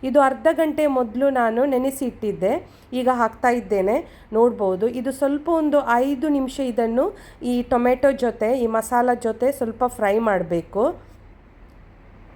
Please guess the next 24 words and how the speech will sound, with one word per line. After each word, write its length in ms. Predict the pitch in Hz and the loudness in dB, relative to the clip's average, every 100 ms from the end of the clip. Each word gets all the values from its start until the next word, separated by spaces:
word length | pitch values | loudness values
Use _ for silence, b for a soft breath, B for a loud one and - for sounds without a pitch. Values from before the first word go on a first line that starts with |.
| - - - - - - - - - - - - - - | -20 -20 -20 -20 -20 -20 -20 -20 -20 -20 -20 -20 -18 0
ಮತ್ತೆ 280 | 247 - 381 320 | 0 4 4 4
ಇದಕ್ಕೆ 360 | 277 277 339 | 2 0 -2
ಬೇಕಾದಷ್ಟು 720 | 247 247 247 254 254 262 - 277 | 0 0 2 0 0 -4 -2 -2
ನೀರು 280 | 233 233 | 0 2
ಹಾಕ್ಬೇಕು. 580 | 240 196 - 196 190 185 | 4 2 -2 -6 -2 -2
ನೀರು 360 | 214 269 349 370 | -2 0 0 0
ಹಾಕುವಾಗ 580 | 277 233 - 220 196 220 339 - B B | 0 -2 0 0 2 2 0 -2 B B
ಇದು 360 | 247 254 294 269 | -6 -2 0 0
ರೈಸ್ 520 | 233 240 311 349 - | 2 2 2 0 0
ನಿಮ್ದು 260 | 302 294 269 | 0 0 0
ಎಷ್ಟು 360 | 247 254 311 | -2 -2 -2
ಲೆವೆಲ್ 360 | 269 233 254 254 | 0 2 2 2
ಇದೆ 240 | 226 247 | 2 2
ಅಸ್-, 320 | 294 233 - - - - | 2 0 -4 -20 -18 -6
ಅಷ್ಟೇ, 580 | 220 - - 294 370 - B B 233 | -6 -6 -4 0 0 -2 B B 2
ಆ, 160 | 233 | 2
ನೀರನ್ನು 460 | 240 262 262 262 247 | 4 2 2 2 2
ಇದಕ್ಕೆ 320 | 226 233 240 | 0 -2 -2
ಹಾಕ್ಬೇಕು. 880 | 214 208 196 - 190 180 202 269 349 B B 262 | -2 0 -2 -2 -4 -4 0 -2 -2 B B -2
ಮತ್ತೆ, 580 | 277 - 349 370 - | -2 -2 -2 -2 -2
ಆ, 240 | 233 233 226 | 2 2 2
ಲೋ 320 | 240 277 381 | 4 2 2
ಫ್ಲೇಮಲ್ಲಿ 680 | 370 302 262 233 214 220 302 | 0 0 2 2 0 0 -4
ಇದನ್ನು 640 | 247 233 233 262 440 | -2 -2 0 0 -2